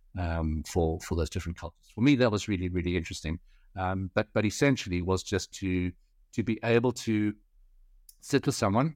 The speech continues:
um, whether it's virtual or, or face-to-face, um, and just really be, meet them where they are. Um, that was the biggest lesson to, to do that. And I think in terms of, of, of doula sessions or maybe even label sessions,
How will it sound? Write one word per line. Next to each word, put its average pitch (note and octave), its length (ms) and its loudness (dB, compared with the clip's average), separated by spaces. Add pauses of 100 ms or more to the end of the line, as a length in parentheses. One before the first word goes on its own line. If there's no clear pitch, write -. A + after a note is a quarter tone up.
(100)
um, F#2 240 -2
whether F#2+ 200 2
it's D#2+ 120 -6
virtual B2 400 2
or, F2+ 260 -2
or E2+ 140 -6 (420)
face-to-face, G#2 640 2 (360)
um, F#2+ 500 0 (100)
and F#2+ 320 0 (480)
just A2+ 420 2
really F#2+ 420 0 (1000)
be, G2+ 460 2 (180)
meet B2+ 300 0
them C3 200 4
where G2 200 2
they F2 180 2
are. D#2 300 -2 (180)
Um, F#2 160 -6
that F#2 180 0
was G2+ 120 -2
the F#2+ 80 -2
biggest G2 320 0
lesson F2 340 -2 (140)
to, F#2+ 220 -4
to F2+ 120 -8
do G2 160 4
that. D#2 200 -4
And F#2 120 0
I F2+ 60 2
think - 260 -2 (280)
in F#2+ 120 0
terms G2 240 4
of, F#2+ 320 -2
of, F#2+ 180 -6 (160)
of F#2+ 140 -14 (640)
doula C3 240 2
sessions A#2 460 2
or F#2 80 0
maybe G2 220 2
even F#2 160 -2
label D3+ 240 4
sessions, F#2 480 -2